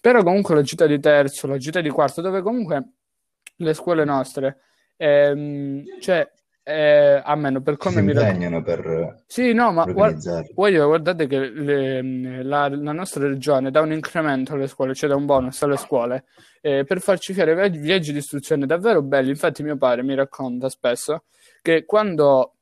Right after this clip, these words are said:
Speaker 1: mm, lui scendeva, mm, in estate qua a Locri, qua vicino, ehm, i suoi, cioè gli amici che aveva qua gli raccontavano delle gite che facevano e tipo andavano,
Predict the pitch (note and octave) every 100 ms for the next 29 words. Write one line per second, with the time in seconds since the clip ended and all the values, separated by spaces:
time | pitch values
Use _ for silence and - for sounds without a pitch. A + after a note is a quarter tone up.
0 | - D3 C3+ C3+ D#3+ C#3 C3+ - D3+ D3
1 | D3 C3+ B2+ B2+ B2+ C3 C3 C3 C#3 C#3
2 | C#3+ C3 C#3+ B2+ C3+ C3 C#3+ C3 B2+ C3+
3 | B2 B2 C3+ C#3 - - C3+ B2+ A#2+ C3
4 | - _ _ _ _ - D#3+ D#3 D#3 D#3
5 | D#3 G3+ - F#3+ D#3 C#3+ C#3 C#3 D#3+ E3+
6 | F#3+ F3+ - C#3+ C#3+ F#3 F#3+ E3 C#3+ C#3
7 | C3+ E3 D#3+ C#3 C3+ C3 C#3+ D3 D3 F3
8 | D3+ C#3 C#3 F3+ - C#3 C3+ B2+ B2+ C#3
9 | C3+ C#3 C3 C3 C3 B2 B2 B2